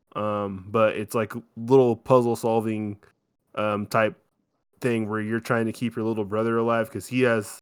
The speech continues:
something with him that all the people want him dead, but it's during, like, the bubonic plague times, and you're part of this, um, noble family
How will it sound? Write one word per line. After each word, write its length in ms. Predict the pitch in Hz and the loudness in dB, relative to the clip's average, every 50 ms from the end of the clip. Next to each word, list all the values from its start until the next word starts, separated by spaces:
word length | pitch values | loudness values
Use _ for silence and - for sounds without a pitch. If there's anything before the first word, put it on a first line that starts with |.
| _ - | _ -18
something 840 | - - - 143 156 160 - - 156 165 165 160 160 147 131 123 - | -6 0 2 2 2 0 -2 -6 -6 -6 -4 -6 -6 -6 -8 -8 -6
with 280 | - 139 156 165 - - | -2 -2 -2 -2 -4 -6
him 220 | 170 170 175 170 | -4 -4 -2 -2
that 160 | 147 117 101 - | -2 -2 -2 -2
all 180 | 110 113 120 | -2 -2 -2
the 80 | 123 - | -2 -4
people 180 | 131 123 127 | -6 -6 -4
want 180 | 120 123 120 117 | -2 -2 -2 -2
him 160 | 113 110 107 | -2 -4 -2
dead, 240 | 107 117 123 131 113 | 0 2 2 2 0
but 100 | 110 104 | 0 -4
it's 140 | 104 104 101 | -4 -4 -6
during, 260 | 104 113 117 120 120 120 | -6 -4 -2 -2 -2 -2
like, 120 | 117 107 | -4 -4
the 60 | - | -6
bubonic 480 | 107 104 104 98 107 107 110 107 104 - | -6 -6 -6 -4 -2 -2 -2 -2 -4 -6
plague 260 | - 110 117 120 117 | -6 -6 -4 -6 -6
times, 400 | - - 135 135 135 131 123 104 | -4 -2 0 0 0 -2 -2 -4
and 220 | 104 101 101 - - _ _ _ _ _ _ - | -6 -8 -8 -10 -14 _ _ _ _ _ _ -2
you're 120 | 120 120 | -2 0
part 240 | - 131 127 120 120 | 4 4 4 4 4
of 80 | 113 107 | 0 -2
this, 240 | 113 110 101 - - | -4 -6 -6 -8 -8
um, 420 | 104 104 101 101 98 95 95 92 - | -8 -6 -6 -6 -8 -10 -12 -14 -12
noble 460 | 110 110 113 117 127 135 139 151 151 147 | -6 -2 2 4 4 4 2 0 -4 -4
family 560 | - 160 160 170 175 170 170 170 170 165 | -6 -8 -8 -8 -8 -6 -6 -6 -6 -8